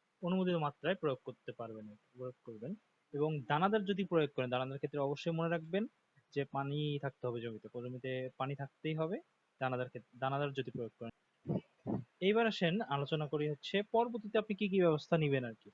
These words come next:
তো পরবর্তী যে ব্যবস্থাটা নিবেন, সেটা হচ্ছে জমিতে অতিরিক্ত ইউরিয়া সার কখনোই প্রয়োগ করা যাবে না। এলোপাতাড়ি এই বালাইনাশক, আহ, ব্যবহার করবেন না, যেটা আপনাদের, আহ,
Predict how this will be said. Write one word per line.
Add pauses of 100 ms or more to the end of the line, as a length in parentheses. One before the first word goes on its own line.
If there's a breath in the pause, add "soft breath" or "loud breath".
(520)
তো
পরবর্তী
যে
ব্যবস্থাটা
নিবেন,
সেটা
হচ্ছে
জমিতে
অতিরিক্ত
ইউরিয়া
সার
কখনোই
প্রয়োগ
করা
যাবে
না।
এলোপাতাড়ি
এই
বালাইনাশক, (320)
আহ, (460)
ব্যবহার
করবেন
না,
যেটা
আপনাদের, (560)
আহ,